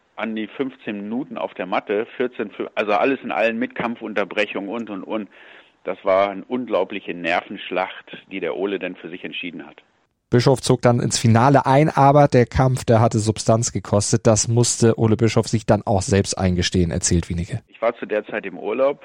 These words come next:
Speaker 1: und er hat mich auch, ich glaub, eine halbe Stunde später oder eine Stunde später angerufen. Ähm, nee, nach, nach dem Finale, denn gegen, gegen den Kim Ye-bum, was er denn verloren hat. Und er hatte mir gesagt, „Frank, dieser Kampf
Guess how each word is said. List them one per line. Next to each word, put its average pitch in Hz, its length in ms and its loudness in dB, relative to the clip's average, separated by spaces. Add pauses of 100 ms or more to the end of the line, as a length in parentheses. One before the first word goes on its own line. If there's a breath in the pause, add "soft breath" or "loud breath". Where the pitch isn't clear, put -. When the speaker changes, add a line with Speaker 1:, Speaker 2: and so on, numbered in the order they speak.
(180 loud breath)
Speaker 1:
und 104 360 -10
er 101 140 -4
hat 123 140 -10
mich 139 180 -6
auch, 120 400 0
ich - 140 -14
glaub, 156 340 0
eine 107 100 -8
halbe 143 220 -2
Stunde 127 260 -8
später 143 320 -6
oder 113 120 -2
eine 104 100 -8
Stunde 131 260 -8
später 123 360 -6
angerufen. 117 760 -10 (800 loud breath)
Ähm, 104 540 -2
nee, 120 320 2
nach, 117 260 -2
nach 120 200 0
dem 107 160 -4
Finale, 110 460 -2
denn 95 280 -8
gegen, 95 300 -6
gegen 101 180 -4
den 98 180 -8
Kim 107 220 -8
Ye-bum, 113 540 -4
was 107 160 -6
er 110 60 -10
denn 95 240 -4
verloren 104 500 -2
hat. 95 180 -4 (340)
Und 101 320 -10 (280)
er 80 120 -8
hatte 117 140 -8
mir 101 580 -2 (220)
gesagt, 95 400 -6 (120)
„Frank, 110 280 -4 (500)
dieser 113 240 -2
Kampf 104 360 -6